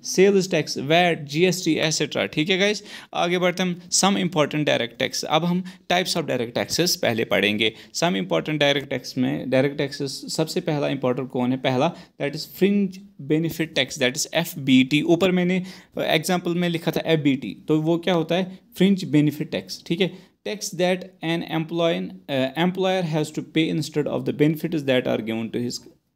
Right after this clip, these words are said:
or her company। याद रहे, for example,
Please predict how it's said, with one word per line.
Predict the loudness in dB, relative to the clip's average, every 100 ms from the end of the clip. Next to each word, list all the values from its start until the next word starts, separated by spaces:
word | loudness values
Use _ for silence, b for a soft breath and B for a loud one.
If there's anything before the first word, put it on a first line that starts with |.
| _ -10 0
or | 2 2
her | 0 -2 0
company। | -2 -2 -2 -4 -6 B B -6
याद | 0 2 2 0
रहे, | -8
for | 0 0 2
example, | 0 -2 -4